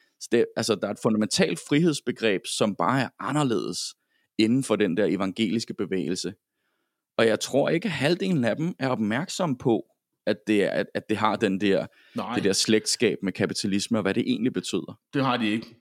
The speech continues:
Speaker 2: Øh, men jeg kom bare lige til at tænke på, at jeg sad og fulgte lidt med i det her, det her med Venstres, øh, formandsopgør, og hvem der skulle være næstformand, og der sagde Ellen Trane Nørby i hendes tale, at det her med klimakampen, det er jo også en frihedskamp,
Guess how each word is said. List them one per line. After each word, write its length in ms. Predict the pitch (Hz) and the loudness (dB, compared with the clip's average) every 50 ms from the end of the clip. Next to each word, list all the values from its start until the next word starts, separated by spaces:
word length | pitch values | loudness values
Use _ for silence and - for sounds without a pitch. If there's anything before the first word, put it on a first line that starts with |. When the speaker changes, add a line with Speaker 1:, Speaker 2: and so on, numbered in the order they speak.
| _ _ _ _ 120 | _ _ _ _ 0
Speaker 2:
Øh, 220 | 113 110 110 107 | 2 2 2 2
men 180 | 110 113 117 113 | 2 2 4 2
jeg 120 | 117 117 | 2 0
kom 100 | 143 135 | 0 2
bare 140 | 131 139 147 | 2 2 2
lige 120 | 156 147 | 2 0
til 80 | 139 151 | 0 -2
at 60 | 143 | 0
tænke 260 | - 147 139 139 135 | 0 0 0 0 0
på, 180 | 147 143 131 120 | -2 -2 -2 0
at 100 | 117 117 | 0 0
jeg 120 | 117 123 123 | 0 0 2
sad 160 | - 147 135 | 2 2 2
og 80 | 127 | 2
fulgte 260 | 131 135 127 117 117 113 | 2 2 4 4 4 2
lidt 100 | 120 131 | 2 0
med 140 | 127 120 | 0 0
i 40 | 117 | 0
det 200 | 113 120 120 117 | 0 0 0 2
her, 400 | 117 117 117 110 104 101 95 92 - | 2 4 4 2 2 0 -2 -4 -2
det 140 | 113 110 | 0 2
her 180 | 113 110 107 104 | 2 2 2 2
med 140 | 101 104 101 | 2 0 0
Venstres, 520 | 95 107 107 110 110 - 131 113 - - | 2 2 2 2 2 0 0 0 2 0
øh, 80 | 113 98 | 0 -2
formandsopgør, 800 | - - 110 113 123 123 110 - 107 101 95 95 - 107 90 | 0 0 0 0 0 0 -2 -2 -4 -4 -4 -4 -4 -4 -4
og 420 | 82 85 92 95 95 90 90 92 95 | -4 -4 -6 -6 -6 -6 -8 -8 -8
hvem 160 | 101 101 107 | -8 -8 -6
der 60 | 120 | -8
skulle 260 | 110 - - 110 104 | -6 -2 0 2 4
være 60 | 107 117 | 4 4
næstformand, 560 | 127 123 - 151 127 113 107 98 87 85 110 | 2 2 0 -2 -2 -2 -2 -2 -4 -4 -4
og 80 | - | -2
der 80 | - 120 | -2 -2
sagde 260 | 117 - 135 127 127 | 0 2 2 2 2
Ellen 200 | 127 131 131 120 | 2 2 0 0
Trane 260 | 117 - 113 113 113 | 0 0 2 2 4
Nørby 840 | 110 107 113 123 135 - 175 160 131 - _ _ - 123 120 120 117 110 | 4 4 4 2 2 0 -6 -10 -10 -14 _ _ 0 0 0 2 0 0
i 40 | |
hendes 260 | 107 123 151 160 147 - | 0 0 0 -2 -4 -2
tale, 340 | - 101 101 107 117 117 - - - - - - - - - - - - _ _ - | -2 0 0 0 -2 -4 -8 -12 -20 -20 -20 -18 -18 -18 -18 -20 -20 -20 _ _ -6
at 120 | 110 - | -2 0
det 80 | 135 135 | 2 2
her 80 | 135 | 4
med 140 | 131 135 117 | 4 2 0
klimakampen, 840 | 120 - 131 131 160 180 175 - 156 127 95 - - - 113 117 - _ _ _ _ - | 0 2 2 2 4 2 -2 -2 -2 -4 -4 -6 -4 -4 -4 -4 -6 _ _ _ _ 0
det 60 | 131 | 2
er 40 | 143 | 2
jo 120 | 156 143 | 4 2
også 220 | 110 123 135 - 165 | 2 2 2 0 -2
en 60 | - | -2
frihedskamp, 680 | - - 175 185 196 185 - - - 127 110 92 - | 0 2 2 4 4 2 0 -4 -2 -2 -2 -2 -4